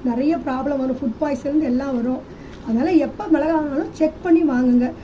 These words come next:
நம்ம வந்து சட்னி கரைக்கும் போதும் பார்த்து வா-, செக் பண்ணிட்டு அரைங்க. மிளகாத்தூள் அரைக்கும் போது பார்த்து அரைங்க. ஏன்னா இப்போ பாருங்க புகை மாரி வருது பாருங்க உள்ளேருந்து. ஃபுல்லா உள்ளேருந்து வெள்ளையா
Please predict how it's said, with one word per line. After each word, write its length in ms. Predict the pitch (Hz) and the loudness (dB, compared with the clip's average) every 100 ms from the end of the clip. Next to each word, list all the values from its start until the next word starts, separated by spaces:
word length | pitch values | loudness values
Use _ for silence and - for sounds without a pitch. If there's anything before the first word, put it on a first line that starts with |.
| - - | -16 -4
நம்ம 180 | 247 254 | 2 4
வந்து 280 | 254 311 359 339 - - | 6 6 6 0 -2 -8
சட்னி 320 | - 254 311 330 | -4 0 4 4
கரைக்கும் 420 | 311 277 285 269 | 2 0 0 2
போதும் 260 | 277 320 - | 2 2 0
பார்த்து 320 | 285 311 302 269 | -2 0 0 2
வா-, 500 | 247 247 233 226 226 - - | 2 2 2 0 -2 -4 -10
செக் 260 | - 285 - | -4 -4 2
பண்ணிட்டு 320 | 320 311 311 339 | 6 6 4 0
அரைங்க. 340 | 262 262 262 277 302 - - 247 | 2 2 2 0 -4 -10 -6 0
மிளகாத்தூள் 540 | 254 330 349 277 277 | 2 4 2 0 0
அரைக்கும் 240 | 262 269 | 0 0
போது 100 | 320 - | 0 0
பார்த்து 300 | 262 277 294 | -2 -2 -2
அரைங்க. 280 | 254 254 240 247 - - - | 2 4 4 2 -6 -14 -8
ஏன்னா 160 | 240 302 | 2 2
இப்போ 160 | 311 262 | 4 2
பாருங்க 320 | 269 254 220 - | 0 2 0 0
புகை 240 | 277 294 | -2 4
மாரி 220 | 339 330 370 | 6 6 4
வருது 220 | 277 233 | 2 2
பாருங்க 320 | 233 226 214 | 0 2 2
உள்ளேருந்து. 280 | 240 247 254 - - - - - - - - - - - - - - | 4 4 4 -2 -12 -18 -18 -18 -16 -16 -16 -16 -16 -16 -16 -16 -16
ஃபுல்லா 420 | - 285 311 330 392 | -4 4 6 8 8
உள்ளேருந்து 360 | 320 330 320 | 8 8 8
வெள்ளையா 380 | 269 - 302 330 | 2 4 6 8